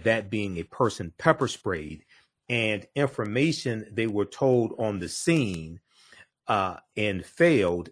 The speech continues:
to conduct an adequate patient assessment of Mister Nichols." Okay, "Our investigation has concluded that the two E M Ts responded based on the initial nature of the call, a person being pre-,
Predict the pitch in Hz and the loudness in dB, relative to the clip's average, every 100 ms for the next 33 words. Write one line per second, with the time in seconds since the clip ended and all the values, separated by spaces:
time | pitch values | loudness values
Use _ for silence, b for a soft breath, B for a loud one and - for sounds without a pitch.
0 | _ 123 - 98 90 143 123 - 107 95 | _ -4 -4 -8 0 2 2 -2 -10 -10
1 | - 127 131 127 135 113 - _ _ _ | -6 -2 -2 -2 -2 -2 -6 _ _ _
2 | - 143 - 110 101 - 135 117 - 90 | -2 -2 0 -4 -4 0 2 2 -2 -8
3 | 85 _ _ _ _ _ 120 107 110 98 | -8 _ _ _ _ _ 2 4 0 -4
4 | 95 92 90 - - - - 104 90 113 | -6 -6 -8 -12 -18 -16 -4 -4 2 0
5 | 123 131 123 101 120 - 104 107 - 92 | 2 0 -2 0 0 0 -4 -6 -6 -14
6 | - 156 127 80 - B B - 95 92 | 2 4 4 0 -10 B B -6 -6 -6
7 | - 170 160 135 131 117 - 139 127 113 | -2 0 2 2 0 -2 -4 -2 0 -2
8 | 104 - _ 101 98 - - 139 131 107 | -6 -10 _ -8 -8 0 4 6 4 2
9 | 85 90 123 139 131 - 107 110 104 101 | -4 -2 2 2 -2 -6 -4 -2 -2 -6
10 | 98 b b _ _ 110 - 98 113 143 | -10 b b _ _ -8 -4 -2 2 2
11 | - 127 101 104 165 175 135 110 98 92 | 4 2 2 2 2 2 0 0 -2 -6
12 | 87 - 101 82 78 76 104 - 123 113 | -6 -4 -2 -2 -6 -8 -14 -4 -2 -2
13 | 98 104 87 - 151 | -4 -4 -6 -4 -6